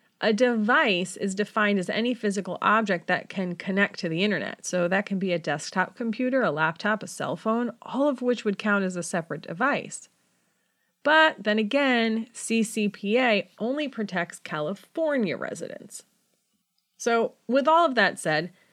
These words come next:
it's likely that you're not technically required to comply. With G D P R, compliance doesn't have a threshold. It's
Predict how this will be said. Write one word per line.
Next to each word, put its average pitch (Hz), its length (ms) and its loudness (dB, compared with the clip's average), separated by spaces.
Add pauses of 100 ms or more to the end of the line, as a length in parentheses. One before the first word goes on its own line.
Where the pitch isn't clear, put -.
(260)
it's 339 240 -2
likely 196 440 2
that 208 180 2
you're 180 140 -2
not 190 240 0
technically 170 500 -6
required 156 560 -2
to - 80 -12
comply. - 600 -10 (720)
With 269 420 2
G 311 200 4
D 302 160 2
P 220 280 0
R, 247 400 4
compliance 294 800 0
doesn't 320 400 0
have 226 280 2
a 196 60 0
threshold. 165 640 -2
It's 196 260 -4